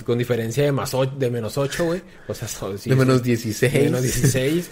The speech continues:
Speaker 2: <laughs> No,
Speaker 1: O sea,
Speaker 2: pero, pero yo creo que le sirvieron, ¿no? Los diez, este, refuerzos que trajeron,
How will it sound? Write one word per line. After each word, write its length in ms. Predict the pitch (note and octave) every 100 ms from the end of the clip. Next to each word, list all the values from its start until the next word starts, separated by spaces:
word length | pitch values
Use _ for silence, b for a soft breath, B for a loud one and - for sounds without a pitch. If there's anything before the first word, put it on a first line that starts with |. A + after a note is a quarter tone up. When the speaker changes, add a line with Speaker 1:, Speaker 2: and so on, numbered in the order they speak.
| -
Speaker 2:
<laughs> 100 | -
No, 100 | C#3+
Speaker 1:
O 40 |
sea, 100 | G#3+
Speaker 2:
pero, 420 | G#3+ G3+ D#3+ G#2 B2
pero 380 | C#3+ C#3 - C#3
yo 80 | C#3
creo 120 | D#3+
que 80 | F#3
le 100 | E3
sirvieron, 420 | C3+ B2+ D3+ B2+
¿no? 120 | C#3+
Los 240 | D#3+ B2+
diez, 340 | A#2+ C3 C3+ D#3
este, 560 | D3+ - C3 A2 F#2+ G2+ G#2
refuerzos 540 | A#2 - B2 D3 C#3+
que 140 | -
trajeron, 560 | B2+ G2+ - B2+ D#3+ F3